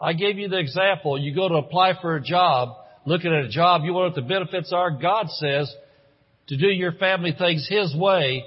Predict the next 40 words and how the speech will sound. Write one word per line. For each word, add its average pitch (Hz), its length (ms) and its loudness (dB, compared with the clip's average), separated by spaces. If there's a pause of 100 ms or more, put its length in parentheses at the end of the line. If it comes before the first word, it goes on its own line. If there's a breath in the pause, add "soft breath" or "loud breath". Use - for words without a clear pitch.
(180)
says 165 280 0
your 185 160 0
paycheck 160 640 -2
will 143 200 -2
always 151 400 2
be 123 160 -6
more 131 260 -2
than 117 160 -4
enough. 113 360 -4 (1120)
Now, 147 440 0 (680)
uh, 120 420 -2 (500)
if 151 220 2
you're 147 100 0
not 202 220 0
too 208 100 -4
smart 190 380 2
about 165 240 0
managing 165 440 0
money, 156 460 -2 (140)
you 143 100 -6
might 165 240 2
want 160 160 -4
to 143 40 -4
stick 165 340 -4
your 135 100 -6
toes 160 380 0
out 135 60 0
of 131 60 -2
your 123 140 -6
seat 143 320 -4
right 131 240 -8
now 135 260 0
'cause 131 100 -12
we 120 120 -6
get 139 140 -6
ready 127 180 -6
to 127 60 -8
do 113 80 -10
some 113 120 -14
stepping. 113 500 -12